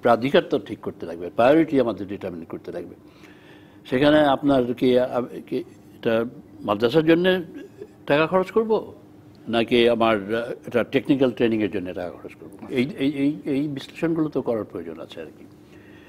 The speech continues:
কাজেই এখন, আ, আ, মাদ্রাসার জন্য টাকা দিলে বা একটা স্কুল বিল্ডিং রিপেয়ার করার জন্য টাকা দিলে হয়তো স্থানীয় লোক কিছু উপকৃত হতে পারে, সেই জন্য আমি বেশি ভোট পাবো, সেটা তো কনসিডারেশন না। ইম্পর্টেন্ট কনসিডারেশন হচ্ছে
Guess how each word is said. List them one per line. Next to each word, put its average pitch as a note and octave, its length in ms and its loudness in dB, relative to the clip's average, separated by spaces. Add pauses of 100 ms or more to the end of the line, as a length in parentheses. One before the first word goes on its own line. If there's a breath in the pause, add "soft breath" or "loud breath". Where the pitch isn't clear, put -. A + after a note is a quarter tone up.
(160 loud breath)
কাজেই A#2+ 280 2
এখন, C#3 500 2
আ, B2+ 40 0
আ, A2+ 1300 -2
মাদ্রাসার A2+ 400 0
জন্য B2 240 0
টাকা A2+ 260 0
দিলে G#2+ 360 0
বা G#2 420 -2
একটা G2+ 340 -2
স্কুল - 280 -6
বিল্ডিং G#2+ 440 -4
রিপেয়ার G#2+ 360 -2
করার A2 280 -4
জন্য A2 200 -4
টাকা G#2+ 260 -4
দিলে G2 340 -6 (380 loud breath)
হয়তো G#2+ 280 0
স্থানীয় A2+ 380 -2
লোক G#2+ 240 -4
কিছু A#2 220 -6
উপকৃত G#2 420 -8
হতে G#2 200 -4
পারে, G#2+ 200 -2
সেই G#2+ 160 -10
জন্য A2+ 180 -4
আমি A2 80 -4
বেশি G#2 200 -4
ভোট A2+ 220 -6
পাবো, G#2+ 160 -8
সেটা D#3+ 240 -4
তো D3+ 300 -4 (100)
কনসিডারেশন F#2 600 -12
না। - 60 -20 (960 loud breath)
ইম্পর্টেন্ট C3+ 420 0
কনসিডারেশন C#3+ 520 0
হচ্ছে E3+ 300 0